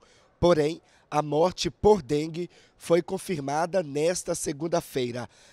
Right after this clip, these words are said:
A pasta municipal justificou que a coleta dos exames foi realizada e encaminhada para a funed,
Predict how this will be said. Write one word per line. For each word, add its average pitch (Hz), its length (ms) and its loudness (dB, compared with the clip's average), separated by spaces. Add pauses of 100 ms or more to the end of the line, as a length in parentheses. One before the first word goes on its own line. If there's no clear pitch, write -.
A 139 120 -2
pasta 151 440 0
municipal 160 680 -2
justificou 156 960 -4 (320)
que - 140 -4
a 165 80 2
coleta 156 560 0
dos 156 180 -6
exames 127 680 -4 (240)
foi 190 240 0
realizada 147 840 -2 (220)
e 147 160 -2
encaminhada 175 720 0
para 170 220 0
a - 40 -4
funed, 156 680 -2